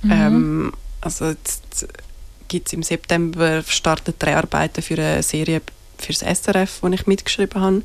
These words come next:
Speaker 2: Und das ist so das erste grössere Ding, wo wirklich mal auf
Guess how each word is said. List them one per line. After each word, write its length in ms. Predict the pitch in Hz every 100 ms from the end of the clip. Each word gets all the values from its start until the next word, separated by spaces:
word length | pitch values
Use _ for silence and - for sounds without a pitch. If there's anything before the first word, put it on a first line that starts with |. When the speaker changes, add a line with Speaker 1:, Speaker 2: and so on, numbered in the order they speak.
| - - - -
Speaker 2:
Und 100 | 185
das 120 | 165
ist 120 | 160
so 100 | -
das 80 | -
erste 520 | - 165 165 - 160 151 - - - -
grössere 480 | 180 151 - - -
Ding, 360 | - 151 147 160 -
wo 280 | 208 143 -
wirklich 380 | 156 - 160 -
mal 260 | 156 156 -
auf 400 | 160 - - -